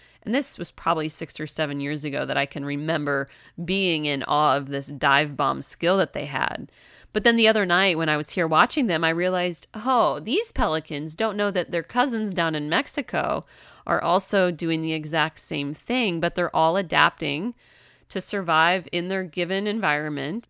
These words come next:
And then I thought, wow, humans around the world are adapting probably in really similar ways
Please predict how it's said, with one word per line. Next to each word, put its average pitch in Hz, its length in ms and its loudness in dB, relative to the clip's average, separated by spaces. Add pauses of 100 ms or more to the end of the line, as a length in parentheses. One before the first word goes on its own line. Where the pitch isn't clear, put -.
(140)
And 202 140 -4
then 214 100 -2
I 214 120 0
thought, 226 380 -4 (460)
wow, 247 500 -2
humans 233 440 -4
around 185 260 0
the 269 80 -2
world 175 500 -2
are 175 140 0
adapting 175 500 2
probably 359 380 2
in 208 100 -2
really 180 260 -2
similar 180 420 -6
ways 160 500 -4